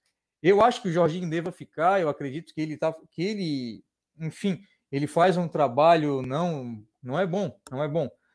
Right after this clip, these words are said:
Mas como eu disse aí no, alguns programas anteriores, ele tava fazendo um trabalho de tatear, de buscar uma formação, de mostrar, de conhecer, de entender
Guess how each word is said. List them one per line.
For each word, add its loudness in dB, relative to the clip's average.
Mas -2
como -2
eu -2
disse -2
aí 0
no, -2
alguns -2
programas 0
anteriores, 0
ele -2
tava 6
fazendo 2
um -4
trabalho 2
de -6
tatear, 2
de -6
buscar 4
uma -2
formação, -6
de -8
mostrar, 2
de -8
conhecer, -2
de -8
entender -6